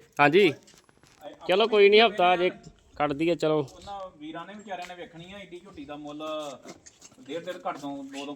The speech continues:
Speaker 2: ਘੱਟ ਤੋਂ ਕਰਦਾ ਹੀ ਨਹੀਂ ਆ।
Speaker 1: ਹਾਂਜੀ।
Speaker 2: ਹੂੰ।
Speaker 1: ਚਲੋ, ਅੱਗੇ ਗੁੰਜਾਇਸ਼ ਤੇ ਕਰ ਦਿਓ ਥੋੜ੍ਹਾ ਬਹੁਤਾ।
Speaker 2: ਹਾਂਜੀ, ਉਹ ਕੋਈ ਫੋਨ ਲਾਵੇ, ਕਰ ਦਾਂਗੇ ਮਾਨਤਾਨ।
Speaker 1: ਠੀਕ ਆ ਜੀ।
Speaker 2: ਹਾਂਜੀ।
Speaker 1: ਲਓ, ਵੀਰ ਕਹਿੰਦਾ ਕਿ ਮੌਕੇ ਤੇ ਜ਼ਰੂਰ ਮਾਨਤਾਨ
Speaker 2: ਉਹ
Speaker 1: ਕਰ
Speaker 2: ਪੂਰੀ
Speaker 1: ਦਾਂਗੇ।
Speaker 2: ਤਕੜੀ
Speaker 1: ਬਾਕੀ
Speaker 2: ਆ, ਇਹ ਨਾ
Speaker 1: ਚੰਗੀ
Speaker 2: ਕੋਈ
Speaker 1: ਆ ਝੋਟੀ।
Speaker 2: ਵੀਡੀਓ ਤੇ ਪਤਾ ਨਹੀਂ ਵੱਡੀ ਜਾਪਦੀ, ਕਿ ਮੌਕੇ ਨੇ,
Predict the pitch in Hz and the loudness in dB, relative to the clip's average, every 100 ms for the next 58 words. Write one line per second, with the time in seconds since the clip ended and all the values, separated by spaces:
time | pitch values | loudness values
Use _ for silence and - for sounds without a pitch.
0 | 170 131 135 135 - 160 143 123 - 151 | -8 -8 -8 -4 -4 -4 -8 -10 -2 4
1 | 156 151 139 127 - - - - - _ | 6 6 2 0 -10 -18 -18 -20 -20 _
2 | - - - _ - 165 170 170 190 180 | -20 -18 -18 _ 0 6 6 8 8 8
3 | 160 170 160 131 139 131 120 117 190 214 | 6 6 4 4 2 2 0 -2 -4 -14
4 | - _ 202 214 170 190 190 180 196 185 | -18 _ -16 -16 -14 -14 -8 -8 -6 -8
5 | 175 175 170 143 131 147 - _ - 175 | -6 -10 -10 -12 -12 -16 -18 _ 2 6
6 | 165 143 131 120 117 113 110 107 135 147 | 8 8 6 4 -2 -10 -14 -4 0 0
7 | 151 139 143 151 156 139 - 131 139 135 | 0 0 0 2 2 0 0 0 0 0
8 | 147 151 131 123 123 123 123 127 147 151 | 0 0 0 0 0 0 0 2 2 2
9 | 143 - 208 135 127 135 156 165 160 226 | 2 4 4 4 4 2 2 2 2 0
10 | 180 208 233 220 226 180 208 180 190 190 | 0 -2 -2 0 -4 -4 -4 -6 -2 -2
11 | 185 196 196 175 190 | -2 -6 -4 -4 -4